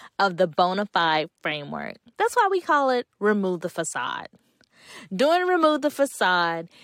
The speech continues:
you have two ninety-minute strategy sessions where we dig into your brand. And when I say dig into your brand, like, what does that even mean? We talk about your values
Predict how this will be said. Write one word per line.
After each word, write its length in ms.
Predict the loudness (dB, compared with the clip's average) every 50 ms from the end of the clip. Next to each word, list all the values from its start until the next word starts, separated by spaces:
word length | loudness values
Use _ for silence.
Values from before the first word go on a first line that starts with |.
| -20 _ _ -14
you 380 | -12 -8 -4 -4 -2 -2 -4
have 760 | -4 -8 -8 -4 -2 -2 0 0 0 0 0 -2 -4 -6 -8 -12 -20 _ _ _ _ _ -12 -8
two 300 | -4 -4 -2 -2 -2 -2
ninety-minute 640 | -2 -2 -2 -2 -4 -4 -4 -2 -2 -2 -2 -4
strategy 540 | -4 -2 -2 0 0 0 -2 -4 -6 -6 -6
sessions 720 | -4 -2 -2 -2 -2 -2 -6 -8 -8 -8 -8 -12 -12 -16 _ -20 -20 -20 -8
where 160 | -2 -2 0 0
we 220 | 0 -2 -4 -4
dig 440 | -6 -6 -4 -2 0 0 0 -2 -4
into 760 | -6 -6 -6 -6 -6 -8 -6 -6 -4 -4 -4 -6 -8 -10 -12 _ _ _ _ _ _ _
your 320 | -16 -8 -4 -2 0 0 -2
brand. 560 | -2 -4 -4 -2 -2 -4 -4 -6 -6 -8 -10 _ _ _ _ _ _ _ _ _ _ _ _ _ _ _ _ _ -2
And 160 | 0 0 2
when 120 | 2 0
I 100 | 0 0
say 160 | -2 -2 -4 -4
dig 160 | -4 -4 -6
into 240 | -6 -6 -6 -6 -6
your 80 | -6
brand, 280 | -4 -4 -4 -4 -4 -6
like, 120 | -6 -4
what 140 | -4 -4 -4
does 140 | -4 -4 -6
that 120 | -6 -6
even 260 | -6 -8 -10 -12 -12
mean? 220 | -14 -14 -16 -18 -20 _ _ _ _ _ _ _ _ _ _ _ _ _ _ _ _ _ _ _ _ _ _ _ _ _ _ _ _ _ _ _ _ _ _ _ _ _ -20 -20 _ _ _
We 360 | -12 -6 -4 -2 -2 -2 -4
talk 320 | -6 -4 -2 -2 -2 -2
about 320 | -2 -2 -2 -2 -2 -2 -4
your 80 | -4
values 680 | -2 0 0 0 0 -2 -4 -8 -12 -16 -16 -18 -20